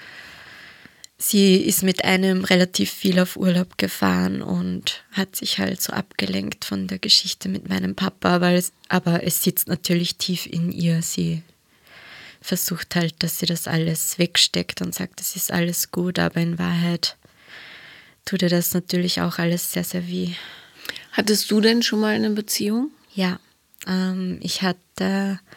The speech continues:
Speaker 1: von zweitausendneunzehn bis letztes Jahr im, vorletztes Jahr im September eine Beziehung mit einem, ja,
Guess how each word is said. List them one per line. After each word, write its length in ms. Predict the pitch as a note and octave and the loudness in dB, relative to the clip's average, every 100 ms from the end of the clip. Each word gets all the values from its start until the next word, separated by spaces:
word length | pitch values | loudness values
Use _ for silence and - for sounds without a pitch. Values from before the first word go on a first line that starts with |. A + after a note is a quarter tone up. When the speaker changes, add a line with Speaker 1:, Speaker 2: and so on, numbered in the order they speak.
| - - - - - - - - - - | -20 -18 -18 -18 -18 -18 -18 -20 -20 -14
Speaker 1:
von 720 | - - G3 G3 G3 F#3+ G3 - | -2 2 2 2 0 0 -2 -4
zweitausendneunzehn 1800 | - G3 F#3 F#3 - F#3+ F#3+ G3 F#3+ - F#3+ F#3+ G3+ G#3 - G#3+ G#3 G#3 | -4 0 0 0 -2 -2 -2 -4 -6 -4 -2 0 -2 -2 -4 -2 -2 -2
bis 360 | G#3 G3 - | -2 -2 -2
letztes 600 | G3+ G3 - G#3 G3+ - G#3 | 0 0 -2 -2 -2 -2 0
Jahr 320 | G3+ G3+ - | 0 0 -2
im, 640 | G3+ G3+ G3 G3 G3+ G3+ - - | -2 -2 -4 -4 -4 -8 -12 -2
vorletztes 540 | G#3 G#3 G#3 - - | 2 2 2 -2 -2
Jahr 120 | F#3 F#3 | -2 -2
im 140 | F#3+ | -2
September 880 | - F#3+ - G3 G3 G3 G3 G3 - | -4 -4 -4 -2 0 0 0 0 0
eine 480 | F#3+ F#3+ F#3+ G3 G3 - | -2 0 0 -2 -4 -10
Beziehung 720 | - - - A3 A3 A3 A3+ A3 _ _ _ - - - - - _ | -16 -6 -2 2 2 2 -2 -8 _ _ _ -20 -20 -20 -20 -20 _
mit 380 | G#3+ G3+ - - | -4 -4 -6 -2
einem, 760 | F#3+ G3 G3 G3 G3 G3 G3 F#3+ - - - - _ _ _ _ _ - - A3 | 0 2 2 0 0 0 0 -2 -4 -12 -18 -20 _ _ _ _ _ -20 -14 -4
ja, 380 | F#3+ F#3+ G3+ | 0 0 2